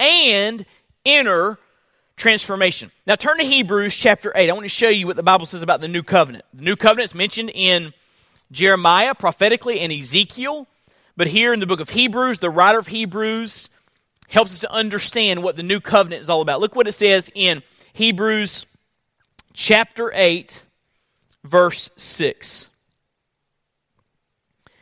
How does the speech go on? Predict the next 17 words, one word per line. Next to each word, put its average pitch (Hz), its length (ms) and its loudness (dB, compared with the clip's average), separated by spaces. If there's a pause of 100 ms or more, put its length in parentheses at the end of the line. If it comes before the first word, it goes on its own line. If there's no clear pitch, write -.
(760)
He 208 140 -2
writes, 220 280 6
"But 208 240 0
as 254 280 2
it 302 100 -6
is, 220 240 4
Christ 269 480 0
has 214 140 -6
obtained 226 360 -2
a 175 120 0
ministry 254 680 0
that 202 120 4
is 165 180 -4
much, 185 600 0 (400)
as 175 220 2
much 240 360 0
more 240 240 0